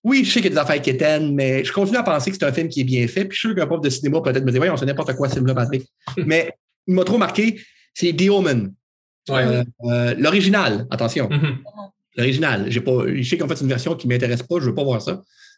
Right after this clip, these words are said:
Speaker 1: Euh, mais l'original, en soixante-seize, je pense, avec Gregory Peck,
Speaker 3: Ouais.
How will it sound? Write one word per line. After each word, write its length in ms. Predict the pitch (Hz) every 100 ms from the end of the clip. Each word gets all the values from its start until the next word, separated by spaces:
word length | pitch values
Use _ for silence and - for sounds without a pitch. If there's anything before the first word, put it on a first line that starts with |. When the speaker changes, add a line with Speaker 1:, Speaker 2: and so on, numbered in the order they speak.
| -
Speaker 1:
Euh, 480 | 113 113 113 113 113
mais 100 | 120
l'original, 560 | 139 170 151 147 160 190
en 120 | 123
soixante-seize, 720 | 123 139 143 135 127 139 185
je 40 | 190
pense, 120 | 175
avec 100 | 139
Gregory 400 | 117 135 135 123 123
Peck, 280 | 160 196 - _ _ _
Speaker 3:
Ouais. 160 | 131